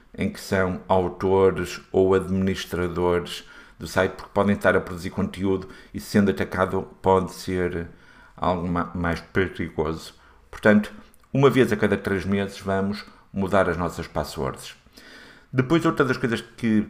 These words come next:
parece muito óbvio, mas às vezes as pessoas esquecem-se,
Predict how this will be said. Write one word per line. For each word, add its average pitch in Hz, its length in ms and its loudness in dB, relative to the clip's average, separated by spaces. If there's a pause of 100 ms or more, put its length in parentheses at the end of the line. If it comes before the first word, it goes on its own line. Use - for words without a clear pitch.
(140)
parece 107 320 2
muito 104 320 8
óbvio, 90 380 2
mas 92 200 -6
às 92 120 0
vezes 90 160 -8
as 87 60 -14
pessoas 82 200 -10
esquecem-se, - 640 -6